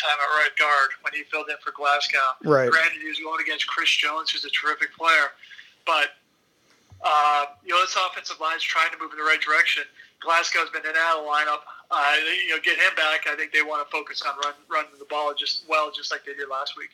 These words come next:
Speaker 2: So Denver, a three-point underdog heading into the road showdown against the Panthers, per sports betting dot com. Now, of course, Broncos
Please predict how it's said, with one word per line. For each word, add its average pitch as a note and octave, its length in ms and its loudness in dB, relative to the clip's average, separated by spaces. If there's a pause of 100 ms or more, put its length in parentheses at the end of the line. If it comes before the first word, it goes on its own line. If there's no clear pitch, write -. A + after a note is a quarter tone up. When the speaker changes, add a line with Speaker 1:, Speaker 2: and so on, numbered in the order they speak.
(400)
Speaker 2:
So E3 160 2
Denver, F3+ 340 4
a D#3+ 60 4
three-point A#3+ 560 2
underdog F#3+ 600 4
heading F3+ 260 2
into E3 240 2
the D3+ 240 4
road D3+ 300 4
showdown D3 400 4
against C#3+ 280 -2
the - 60 -2
Panthers, D#3 640 2
per C#3+ 300 2
sports C#3 340 0
betting C#3 320 0
dot B2+ 240 0
com. D3+ 340 2
Now, D3 120 4
of - 80 -4
course, D3+ 240 4
Broncos D#3+ 480 4